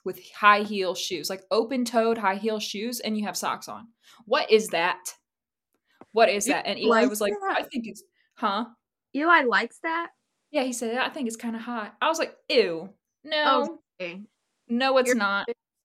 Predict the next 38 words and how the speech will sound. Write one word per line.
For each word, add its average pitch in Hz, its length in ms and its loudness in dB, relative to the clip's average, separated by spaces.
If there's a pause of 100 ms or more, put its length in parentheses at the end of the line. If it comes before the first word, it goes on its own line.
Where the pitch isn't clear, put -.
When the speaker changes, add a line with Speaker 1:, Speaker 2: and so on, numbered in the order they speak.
(160)
Speaker 2:
cancel 262 460 0
Eli. 196 480 2 (140)
I'm 233 120 -10
just 277 160 -10
kidding. 403 320 6
Speaker 1:
I 453 60 12
swear, - 520 0
<laughs> - 60 -20
swear. - 640 0 (260)
Or 269 200 8
if 277 100 0
you're 277 180 -6
wearing, 277 240 2
like, 262 300 -2
a 233 80 6
mini 214 320 -2
dress, 269 600 -2 (280)
like 220 120 0
a 220 60 4
skin-tight 262 840 -2
dress 220 380 0
with 233 100 -4
spaghetti 208 420 -2
straps, 262 520 -4 (320)
yet 233 280 2
you're 220 160 2
wearing, 226 380 2
like, 202 480 -6 (260)
a 214 60 4
winter 208 400 -2
hat, 180 360 -2 (880)
what 233 160 6
are 277 80 4
you 240 140 0
doing? 208 300 -4
That's 180 200 -8
not 196 180 -6
cute. - 300 -6